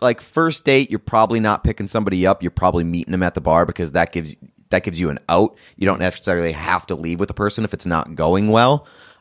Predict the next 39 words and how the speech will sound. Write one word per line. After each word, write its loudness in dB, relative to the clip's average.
I 4
also 2
think 2
a 6
lot 6
of 0
people 2
just -2
Uber 4
now -4
because, -2
like, -4
if -8
they're 4
like, 2
"I'm -2
going 2
on 2
a -2
date -2
and -8
I'm -8
nervous, 0
I'm -4
gonna, -6
like, -6
maybe 0
drink 0
and 0
make -2
it -2
a, 0
make 0
it 0
a -2
little 0
bit 0
more -4
comfortable, 2